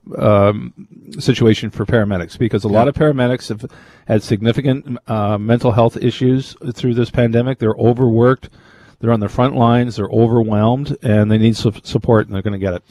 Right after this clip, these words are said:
Speaker 2: Okay, I had a fascinating interview earlier on the show with Ken Boone, who is a rancher, represents
Speaker 1: I know
Speaker 2: the
Speaker 1: Ken.
Speaker 2: largest cattle ranching association. He's been around a long time, and a, a really strong advocate for the cattle ranching sector. And he, he painted a very horrifying picture of the wildfires in the interior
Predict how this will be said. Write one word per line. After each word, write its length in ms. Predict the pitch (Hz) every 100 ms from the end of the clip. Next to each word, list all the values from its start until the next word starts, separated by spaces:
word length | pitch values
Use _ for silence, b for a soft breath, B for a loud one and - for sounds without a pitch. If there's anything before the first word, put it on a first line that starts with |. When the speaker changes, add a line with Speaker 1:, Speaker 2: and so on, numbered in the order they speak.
| B -
Speaker 2:
Okay, 300 | 170 180 151
I 60 |
had 200 | 143 226
a 60 | 214
fascinating 640 | 196 180 170 180 165 156
interview 320 | 151 151 151
earlier 340 | 143 143 147 143
on 100 | 139
the 80 | 123
show 220 | 151 139
with 140 | 135
Ken 260 | 139 139 131
Boone, 360 | 127 139 139
who 120 | 127 135
is 140 | 113
a 80 | 117
rancher, 680 | 123 139 147 151 143 139 131
represents 440 | 135 127 131 117
Speaker 1:
I 20 |
know 60 | 120
Speaker 2:
the 80 | 127
Speaker 1:
Ken. 80 |
Speaker 2:
largest 280 | 127 117 120
cattle 300 | 139 131 131
ranching 420 | 127 131 127 135 123
association. 420 | 135 123 135 127
He's 100 | 117
been 120 | 147
around 200 | 127 127
a 60 | 120
long 220 | 123 113
time, 360 | 131 127 120 b b b
and 140 | 120
a, 180 | 131 -
a 60 | 139
really 240 | 214 147
strong 280 | - 143 131
advocate 520 | 127 135 139 135 117
for 120 | 127
the 120 | 120
cattle 280 | 127 123 131
ranching 440 | 127 123 110 123 107
sector. 420 | 127 117 127 110 B B
And 160 | 127 143
he, 140 | 214 -
he 220 | 147 226
painted 320 | 180 202 180 143
a 80 |
very 260 | 110 160 170
horrifying 540 | 135 151 143 147 131
picture 340 | 127 135 - 131
of 60 |
the 80 | 117
wildfires 640 | 117 120 131 143 120 117 120
in 80 |
the 100 | 117
interior 500 | 113 104 135 131 110